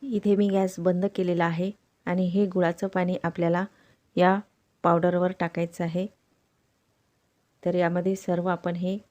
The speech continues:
गूळ टाकून घेऊया. गूळ टाकून घेतल्यावर याला थोडं चमच्यानेच असं मिक्स करून घ्यायचं आहे. गूळ गरम असल्यामुळं हात जळू शकतो, तर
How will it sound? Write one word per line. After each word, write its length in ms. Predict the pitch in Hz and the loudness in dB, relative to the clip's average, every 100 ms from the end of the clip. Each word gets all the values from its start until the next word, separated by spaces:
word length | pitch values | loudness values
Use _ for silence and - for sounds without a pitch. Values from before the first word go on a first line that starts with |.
| - | -4
गूळ 180 | 175 185 | 0 0
टाकून 340 | 185 165 180 | 0 -4 -4
घेऊया. 380 | 175 175 175 175 196 _ _ _ _ _ _ _ _ _ _ _ _ _ _ _ _ _ _ _ _ - 214 | -6 -4 -4 -6 -8 _ _ _ _ _ _ _ _ _ _ _ _ _ _ _ _ _ _ _ _ -4 6
गूळ 160 | 214 | 6
टाकून 360 | 208 185 - 202 | 8 6 4 0
घेतल्यावर 420 | 196 - 185 190 | 0 2 4 4
याला 200 | 180 170 175 | 4 2 0
थोडं 320 | 180 175 185 208 | 0 4 4 2
चमच्यानेच 540 | - 175 170 180 196 190 | -4 -4 0 0 0 -2
असं 220 | 180 185 | -2 -2
मिक्स 300 | 196 180 - | -2 -2 -6
करून 240 | - 175 | -2 -2
घ्यायचं 360 | 180 180 160 165 | 0 -2 -2 -2
आहे. 220 | 165 170 202 _ _ _ - 180 | -2 -2 -4 _ _ _ -8 4
गूळ 140 | 202 | 6
गरम 320 | 190 190 185 | 6 4 4
असल्यामुळं 500 | 170 - 175 175 180 208 | -2 -2 -2 0 -2 -4
हात 200 | _ 180 175 180 | _ -4 -2 0
जळू 180 | 170 | 0
शकतो, 500 | 175 180 - 165 175 _ _ _ - | 0 -6 -4 -4 -4 _ _ _ -4
तर 120 | 190 | -4